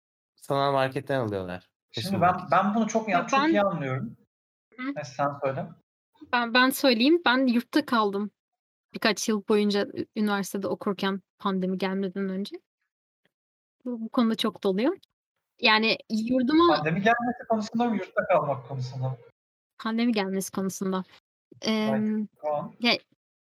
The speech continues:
Speaker 3: kampüsün içinde olan markette istediğim her şey olmuyordu. Ama diğer marketlere gitmek istesem de yirmi dakika, e, yürüme yolu boyunca markete taşımam gerekiyordu.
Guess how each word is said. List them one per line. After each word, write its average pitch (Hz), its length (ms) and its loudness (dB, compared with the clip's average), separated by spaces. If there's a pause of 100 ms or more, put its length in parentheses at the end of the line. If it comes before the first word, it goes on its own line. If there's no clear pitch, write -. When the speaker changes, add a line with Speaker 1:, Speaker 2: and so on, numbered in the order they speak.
(600)
Speaker 3:
kampüsün 247 540 2
içinde 370 340 4
olan 285 480 4 (760)
markette 247 680 2
istediğim 302 480 2
her 277 180 2
şey 311 200 -4
olmuyordu. 254 640 -2 (600)
Ama 294 220 6 (300)
diğer 285 220 6
marketlere 220 540 2
gitmek 196 320 -4
istesem 196 420 -4
de 302 40 6
yirmi 311 380 4
dakika, 277 500 2 (520)
e, 208 100 -2
yürüme 233 760 2
yolu 240 320 0
boyunca 226 500 0
markete 294 420 4
taşımam 208 460 0
gerekiyordu. 185 580 -4